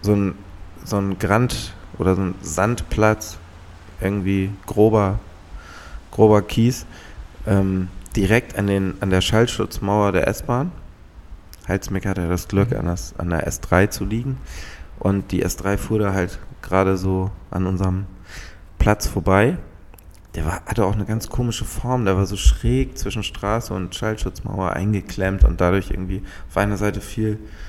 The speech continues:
Speaker 1: schmaler als auf der <laughs> anderen Seite. Also ein absurder Platz, aber auf jeden Fall jeden Nachmittag waren wir da.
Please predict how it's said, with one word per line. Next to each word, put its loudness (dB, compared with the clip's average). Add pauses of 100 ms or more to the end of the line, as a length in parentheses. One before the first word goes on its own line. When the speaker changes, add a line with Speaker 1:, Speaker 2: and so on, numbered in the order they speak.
(220)
Speaker 1:
schmaler 2
als 2
auf -4
der -4
<laughs> 2
anderen 4
Seite. 2 (640)
Also -4
ein 0
absurder 4
Platz, 0
aber 0 (280)
auf 2
jeden 6
Fall 4 (320)
jeden 2
Nachmittag -2
waren 0
wir -2
da. 0